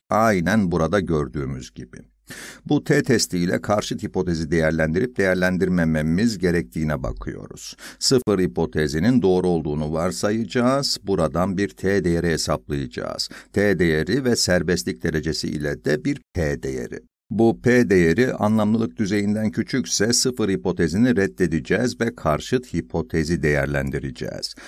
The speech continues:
P değeri anlamlılık düzeyinden büyük olursa da sıfır hipotezini reddetmeyeceğiz ve bu da karşıt hipotezi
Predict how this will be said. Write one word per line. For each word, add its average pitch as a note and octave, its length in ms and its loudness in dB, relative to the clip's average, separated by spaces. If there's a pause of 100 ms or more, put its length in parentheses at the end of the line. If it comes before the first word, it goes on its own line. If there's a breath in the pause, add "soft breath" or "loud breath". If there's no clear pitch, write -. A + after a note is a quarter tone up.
(120 loud breath)
P F#2+ 300 2
değeri F2 680 2
anlamlılık B2 640 4
düzeyinden E2 640 2
büyük F2 320 -2
olursa E2+ 600 -2
da B2 140 4
sıfır F2+ 440 0
hipotezini D#2+ 840 -2
reddetmeyeceğiz G#2+ 1080 -2
ve D2 200 -4
bu F#2 160 -2
da F2 220 0
karşıt D#2 520 -4
hipotezi D#2+ 800 -2